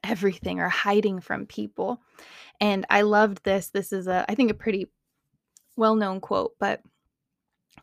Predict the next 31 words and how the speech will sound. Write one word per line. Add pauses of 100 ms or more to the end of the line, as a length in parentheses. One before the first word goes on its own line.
(640)
the
difference
between
guilt
and
shame (140)
is (160)
guilt (100)
says, (680)
"I
did
something
wrong," (160)
and
shame
says, (180)
"I
am
wrong." (1500)
Guilt
says,
"I
made
a
mistake,"
and
shame
says, (100)
"I'm
the
mistake."